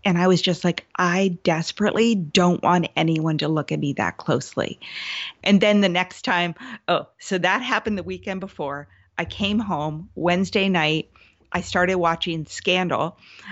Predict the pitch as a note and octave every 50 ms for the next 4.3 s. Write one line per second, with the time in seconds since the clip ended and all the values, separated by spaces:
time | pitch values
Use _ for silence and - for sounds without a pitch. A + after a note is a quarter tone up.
0 | - _ - A3 G#3+ A3 - - F#3 G3 E3 - - - G3 D#3 D3+ D#3+ - -
1 | E3+ D#3+ D#3 D3+ D#3+ D#3 D3 D3+ D3+ D3+ D3 - - D#3 - - - - D#3+ -
2 | _ - D#3+ C#3 C#3 D3+ D#3 D#3+ D#3+ C#3+ - - - - C#3+ D3 - - - -
3 | - F3+ E3 E3 D#3+ D3+ D#3 D#3+ E3 - - D3+ C#3 C#3 - - - D#3 D#3 D#3+
4 | D#3 D3+ D3+ D3+ C#3+